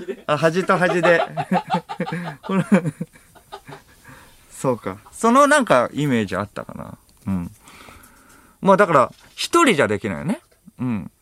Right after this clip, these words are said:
二人？二人で一人。あ、二人で一人チームか。ああ、友達が？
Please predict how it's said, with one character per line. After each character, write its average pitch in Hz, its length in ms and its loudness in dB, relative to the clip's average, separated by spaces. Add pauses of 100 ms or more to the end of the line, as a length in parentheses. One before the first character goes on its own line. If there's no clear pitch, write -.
(420)
二 - 360 -2
人？ 226 160 -8 (320)
二 - 240 2
人 269 100 -2
で 160 80 0
一 - 180 -8
人。 - 60 -14 (1040)
あ、 185 100 4
二 - 320 0
人 349 140 0
で 165 80 2
一 147 280 -2
人 143 120 -4
チ - 180 0
ー 127 60 4
ム 104 80 -2
か。 - 220 -6 (1800)
あ 220 400 4
あ、 131 80 -18
友 226 200 -4
達 277 300 2
が？ 320 180 0